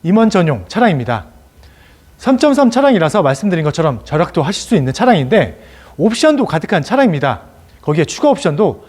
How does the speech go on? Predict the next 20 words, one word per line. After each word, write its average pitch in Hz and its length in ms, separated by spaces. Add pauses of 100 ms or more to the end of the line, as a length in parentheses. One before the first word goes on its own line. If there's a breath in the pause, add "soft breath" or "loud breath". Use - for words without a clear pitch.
팔백오십만 202 560
원 156 100
정도 139 500
더 143 160
들어있기 151 360
때문에 156 500 (340 loud breath)
편의성, 277 400
안전성 147 580 (260 loud breath)
더 151 180
좋은 143 240
차량이고요. 160 680 (480 loud breath)
법인 226 280
전용 226 300
차량이라서 208 680 (180 loud breath)
더욱더 160 340
깔끔하게 180 840
관리도 143 460
잘 139 200
되어 147 140
있는 123 240